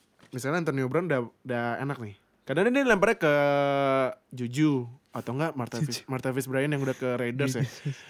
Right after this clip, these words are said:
Speaker 1: Nah, makanya, aduh, gua kalau Landry Jones tuh
Speaker 2: Tapi kalau ngelihat emang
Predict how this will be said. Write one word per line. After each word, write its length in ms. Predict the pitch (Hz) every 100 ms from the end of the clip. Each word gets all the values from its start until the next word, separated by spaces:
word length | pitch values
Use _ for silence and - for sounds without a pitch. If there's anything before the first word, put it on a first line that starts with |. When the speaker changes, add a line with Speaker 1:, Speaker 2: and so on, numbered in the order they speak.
| - -
Speaker 1:
Nah, 120 | 147 151
makanya, 320 | 151 226 214 - -
aduh, 320 | 147 143 123
gua 200 | 123 196
kalau 220 | 190 151
Landry 320 | 143 139 135
Jones 220 | 131 170
tuh 240 | 208 220 120 _ - - - - - -
Speaker 2:
Tapi 240 | - 165 196
kalau 220 | 180 165
ngelihat 340 | 156 147 143 -
emang 280 | 143 139